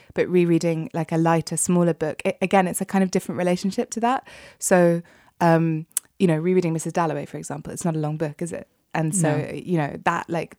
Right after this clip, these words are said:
Speaker 1: that's not such a big commitment necessarily, depending on how you relate to reading time. Um, so, yeah, I don't know. I, I, I, I mean, these days, these days I reread less than I would like to, actually, for pleasure.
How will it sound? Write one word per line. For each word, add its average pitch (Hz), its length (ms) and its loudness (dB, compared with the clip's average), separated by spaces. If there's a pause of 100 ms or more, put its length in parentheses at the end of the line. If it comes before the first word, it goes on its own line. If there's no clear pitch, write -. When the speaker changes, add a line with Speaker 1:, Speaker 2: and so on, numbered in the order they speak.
Speaker 1:
that's - 260 -6
not 190 200 -2
such 170 200 -8
a - 20 -12
big 165 160 -6
commitment - 580 -6
necessarily, 190 600 2
depending 175 340 -4
on 170 80 -4
how 165 120 -8
you 160 120 -8
relate 156 300 -8
to 175 100 -10
reading 156 300 -4
time. 190 340 -10 (460)
Um, 156 500 0 (680)
so, 160 520 2 (500)
yeah, 202 380 6
I 202 100 4
don't 233 140 6
know. 214 300 6
I, 180 180 2
I, 185 180 -2
I, - 120 0 (100)
I 190 60 0
mean, 185 180 6
these 208 220 0
days, 180 320 -2 (600)
these 190 200 2
days 180 180 2
I 170 80 2
reread 170 360 -2
less - 380 -8 (200)
than 160 200 -4
I 156 320 -2
would 170 160 -4
like 185 200 -8
to, - 160 -10
actually, - 500 -12 (500)
for 151 120 -4
pleasure. 139 400 -8